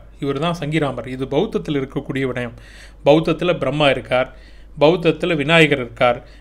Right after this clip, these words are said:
பௌத்தத்துல சிவன் இருக்கார், பௌத்தத்துல கந்தர் இருக்கார், பௌத்தத்துல சங்கிராமர் இருக்கார்.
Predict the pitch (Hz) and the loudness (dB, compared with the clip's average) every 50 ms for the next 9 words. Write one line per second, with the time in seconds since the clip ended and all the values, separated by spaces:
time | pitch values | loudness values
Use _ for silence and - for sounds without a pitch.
0 | - - - 151 180 202 196 196 - - 175 170 - - - 185 170 185 185 170 | -18 -2 2 2 2 4 2 -4 -4 -4 -6 -6 -6 -6 -8 -2 0 0 0 0
1 | 139 131 120 - - 131 123 120 120 - - - - - 165 143 156 185 196 185 | -2 -6 -8 -2 2 2 2 2 0 -6 -16 -20 -20 -16 0 2 2 2 2 0
2 | 180 156 - 156 170 202 202 - 147 156 185 196 196 165 143 131 - - - 127 | -4 -4 -4 -2 -2 -2 0 0 0 0 4 2 2 2 2 -4 -6 -2 0 0
3 | 127 - - - - - 147 139 151 190 214 196 208 202 156 - 160 185 254 320 | 0 0 -4 -12 -16 -14 -2 2 4 4 4 4 2 -2 0 2 2 4 4 4
4 | 311 - - 180 165 175 170 190 170 156 147 139 151 143 131 131 - - - 123 | 2 0 0 0 0 2 2 4 6 6 6 4 2 -2 -2 -6 -10 -8 -10 -10
5 | - | -10